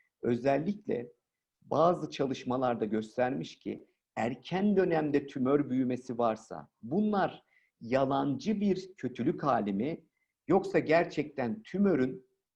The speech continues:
tedaviye karşı direnci mi diye yapılan araştırmalar göstermiş ki gerçekten yüzde on yedilik bir grupta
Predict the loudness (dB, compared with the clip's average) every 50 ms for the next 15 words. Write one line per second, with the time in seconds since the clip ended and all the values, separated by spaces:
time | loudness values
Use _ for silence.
0 | _ _ _ _ _ _ -6 -4 0 2 4 4 4 4 4 2 2 2 0 0
1 | 0 0 0 -2 -4 -8 -8 -6 -2 -2 0 0 2 2 2 2 2 2 0 0
2 | 0 2 2 2 2 2 2 0 0 -2 -4 -2 -2 0 0 0 -2 -2 -6 -6
3 | -4 -4 -2 -2 -4 -4 -2 -4 -4 -4 -4 -4 -4 -2 -2 -2 -4 -8 -10 -8
4 | -8 -8 -4 -2 0 0 -2 -2 -6 -10 -10 -8 -10 -8 -6 -6 -6 -4 -2 -4
5 | -4 -4 0 0 0 0 0 0 -2 0 0 0 0 0 0 -2 -4 -4 -4 -4
6 | -4 -2 0 0 0 0 -2 -4 -2 0 0 0 -2